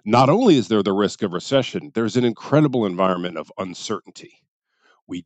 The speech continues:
don't know what interest rates are going to be. And when you don't know what interest rates are gonna be, you sort of don't know what anything is supposed to cost. It's just a moment that combines pessimism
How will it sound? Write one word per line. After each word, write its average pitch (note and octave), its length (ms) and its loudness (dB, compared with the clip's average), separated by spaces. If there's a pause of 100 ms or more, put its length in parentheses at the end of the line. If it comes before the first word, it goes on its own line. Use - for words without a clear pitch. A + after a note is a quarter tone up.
don't C3+ 300 2
know G#2+ 320 4
what F#2+ 320 -2
interest - 460 -6
rates F2 500 -4
are F2+ 100 -4
going F2 320 -6
to - 120 -16
be. C#2 340 -14
And D2+ 100 -16
when F2+ 120 -8
you F#2 80 -4
don't F#3 160 2
know B2+ 80 4
what A#2 120 6
interest F#3 320 0
rates G2+ 220 -2
are G2 40 4
gonna F2 180 2
be, E2 360 -2 (340)
you G#2 100 -6
sort D#3+ 260 2
of A#2+ 140 2
don't B2+ 200 0
know A2 140 4
what G2+ 240 4
anything A#2+ 460 2
is D#2 100 -8
supposed - 380 -16
to - 80 -20
cost. - 540 -14 (440)
It's - 280 -6
just - 500 0 (100)
a A2+ 80 0
moment G#2+ 440 0
that - 140 -2
combines A2+ 1000 0 (500)
pessimism G2+ 840 -2